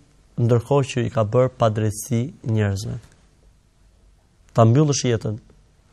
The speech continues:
ose njeriu, em, njeriu gjatë jetës të bëj zullum, pra padrejtësi, padrejtësi, padrejtësi, ka shumë mundësi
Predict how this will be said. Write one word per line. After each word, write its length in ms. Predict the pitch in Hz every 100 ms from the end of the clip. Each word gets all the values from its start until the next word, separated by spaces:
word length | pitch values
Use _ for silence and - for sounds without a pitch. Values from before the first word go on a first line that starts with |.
| -
ose 180 | - 117
njeriu, 380 | 113 135 135 117 - _ _ - - _
em, 240 | 123 123 - - -
njeriu 560 | - 120 117 127 139 113
gjatë 360 | 104 131 - 143
jetës 280 | - 104 -
të 120 | 120
bëj 180 | 123 139 113
zullum, 380 | 117 120 135 104 - -
pra 180 | 123 120 120 -
padrejtësi, 580 | 117 113 110 - 123 107
padrejtësi, 600 | 127 113 110 107 - 107
padrejtësi, 540 | - 120 110 101 - 127 135 - _ _ _ _ _ -
ka 140 | - 101
shumë 300 | - 151 135
mundësi 240 | 117 123